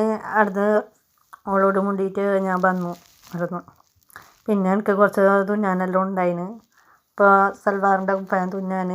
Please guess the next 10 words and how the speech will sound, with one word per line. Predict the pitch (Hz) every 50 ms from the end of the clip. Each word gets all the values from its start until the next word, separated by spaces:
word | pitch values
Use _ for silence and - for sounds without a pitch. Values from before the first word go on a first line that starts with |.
| 185 185 185 - 262 240 233
ബാക്കിയുണ്ടായി, | - 214 208 196 196 - 180 175 175 175 170 175 175
പാൻറ്റ് | - 190 190 190 190 185 185
മാത്രമേ | 190 190 180 180 - 185 185
ഞാൻ | 190 190
തുന്നിയിട്ട് | 185 208 196 190 180 175 170 -
വെച്ചത്, | 180 180 180 - - 185 170 170 175 - _ _ _ _ _ _ - - - - _ _ _ -
കുപ്പായം | 202 185 190 - 190 190 185 185 190
ബാക്കിയുണ്ടായി | 196 190 180 - - 180 175 170 170 175
തുന്നാൻ. | 180 185 180 175 175 175 170 175 175 _ _ _ _ _ _ _ _ _ _ _ _ _ _ _ _ _ _ _ _ - - - _ _ _ - - - - - - - - - - - - - _ -
അങ്ങനെ | - 208 202 202 202 208 214